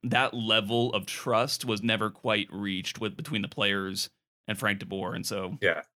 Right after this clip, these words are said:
Speaker 1: I think, and I think, again, I think that Orlando really shone a light on that.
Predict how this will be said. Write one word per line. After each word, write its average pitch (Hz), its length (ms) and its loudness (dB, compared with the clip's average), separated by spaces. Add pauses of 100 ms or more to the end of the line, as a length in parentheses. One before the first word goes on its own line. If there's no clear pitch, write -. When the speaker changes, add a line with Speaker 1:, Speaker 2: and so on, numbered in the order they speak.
(140)
Speaker 1:
I 110 100 4
think, 107 240 0 (120)
and 117 140 6
I 107 80 6
think, 117 220 0
again, 120 380 4
I 95 80 -2
think 120 160 -4
that 110 160 0
Orlando 104 440 4
really 104 220 2
shone 98 680 0
a 107 60 -2
light 95 240 0
on 92 140 -4
that. - 180 -8